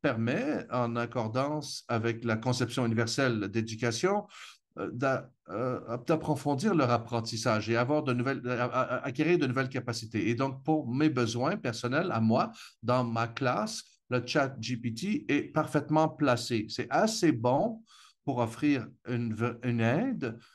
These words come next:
mais c'est pas assez bon pour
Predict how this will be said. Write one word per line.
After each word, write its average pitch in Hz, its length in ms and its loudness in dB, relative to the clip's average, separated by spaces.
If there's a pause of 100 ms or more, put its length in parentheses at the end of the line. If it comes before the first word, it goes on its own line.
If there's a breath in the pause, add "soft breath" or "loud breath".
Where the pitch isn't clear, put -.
(160 loud breath)
mais 131 160 0
c'est 131 200 -2
pas 202 480 -2
assez 175 380 2
bon 170 440 0 (760)
pour 156 340 2